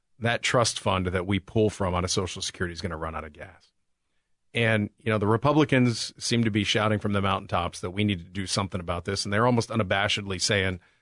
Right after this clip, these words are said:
you know, "I know it's not a popular thing, but it needs done. So let's get it done."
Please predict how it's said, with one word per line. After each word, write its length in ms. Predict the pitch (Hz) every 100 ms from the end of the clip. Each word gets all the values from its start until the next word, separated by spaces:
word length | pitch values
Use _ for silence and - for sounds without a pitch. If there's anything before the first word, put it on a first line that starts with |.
| _
you 80 | 110
know, 80 | 104
"I 100 | 113
know 160 | 127
it's 140 | 127 -
not 140 | 120
a 40 | 120
popular 440 | 113 110 110 95
thing, 260 | - 104 107
but 80 |
it 80 | 101
needs 240 | 110 113 90
done. 380 | 104 120 80 -
So 180 | -
let's 180 | 101 104
get 100 | -
it 120 | 95 90
done." 200 | 82